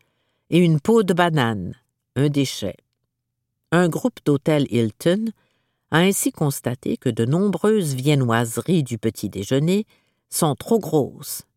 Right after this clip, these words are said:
et que les fèves au lard restent souvent dans l'assiette. Refed,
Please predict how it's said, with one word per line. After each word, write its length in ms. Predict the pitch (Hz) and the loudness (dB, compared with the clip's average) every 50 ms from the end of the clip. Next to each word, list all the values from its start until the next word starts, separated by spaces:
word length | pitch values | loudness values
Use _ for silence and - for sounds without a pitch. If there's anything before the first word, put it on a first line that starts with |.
| _ _ _ _ _ _ _ _ _ _ _ _ _ | _ _ _ _ _ _ _ _ _ _ _ _ _
et 80 | 190 - | -2 2
que 100 | - 240 | 4 4
les 180 | 208 165 147 | 4 4 2
fèves 240 | 143 - 226 220 226 | 2 2 0 2 2
au 120 | 170 160 | 2 2
lard 440 | 156 143 131 139 143 147 151 - - - | 2 2 2 2 0 0 -4 -6 -10 -10
restent 440 | - 135 170 180 175 - - - 147 | -4 0 0 0 0 0 -2 -2 -2
souvent 500 | 135 - - 165 156 139 147 139 143 143 | -2 0 0 0 0 2 0 0 0 -2
dans 200 | 123 127 147 143 | 0 0 0 2
l'assiette. 760 | 135 120 107 - - - - 101 101 98 - _ _ - - _ _ _ _ _ _ _ _ _ _ _ _ _ _ _ _ _ _ _ _ _ _ _ _ _ _ _ _ - | 2 0 -2 -4 -8 -8 -6 -8 -8 -8 -12 _ _ -20 -20 _ _ _ _ _ _ _ _ _ _ _ _ _ _ _ _ _ _ _ _ _ _ _ _ _ _ _ _ 0
Refed, 720 | 147 147 135 117 - - 135 135 143 - 262 254 233 262 | 2 2 2 0 0 -2 0 0 0 0 -2 -4 -6 -8